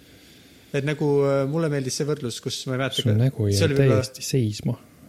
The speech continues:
Speaker 2: ja hääl ka.
Speaker 1: Ma olen ka täiesti seisma jäänud, või?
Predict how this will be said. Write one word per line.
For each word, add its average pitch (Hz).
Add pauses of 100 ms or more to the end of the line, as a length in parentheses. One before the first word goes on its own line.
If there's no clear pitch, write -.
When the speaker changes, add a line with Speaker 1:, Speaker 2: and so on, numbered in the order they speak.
Speaker 2:
ja 113
hääl 110
ka. 101 (1400)
Speaker 1:
Ma 147
olen 123
ka 139
täiesti 131
seisma 120
jäänud, 127
või? 135